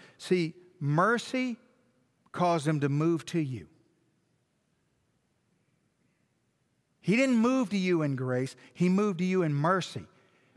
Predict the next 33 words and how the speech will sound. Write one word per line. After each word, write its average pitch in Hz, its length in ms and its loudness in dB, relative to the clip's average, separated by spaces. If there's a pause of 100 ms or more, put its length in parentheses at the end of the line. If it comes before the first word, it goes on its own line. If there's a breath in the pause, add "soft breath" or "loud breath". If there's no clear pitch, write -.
because 175 340 2
it 202 60 0
was 180 160 -4
too 233 280 0
early 208 320 4
for 151 140 -4
grace. 143 320 0
He 180 140 2
looked 226 320 2
at 240 140 -2
you 196 260 2
and 170 80 0
He 160 80 2
looked 190 260 0
at 220 100 -6
me 165 300 0 (220 loud breath)
and 151 180 2
He 185 180 2
saw, 160 460 0
"Oh, 156 300 -2
Lord." 131 720 -6 (500)
All 233 360 4
He 247 140 0
could 214 180 -4
see 196 300 0
when 151 180 -4
He 170 120 -2
looked 170 260 -2
at 170 80 -6
me 151 220 -4
was 127 320 -4 (1400 soft breath)
the 131 100 -4
wrath 139 680 -2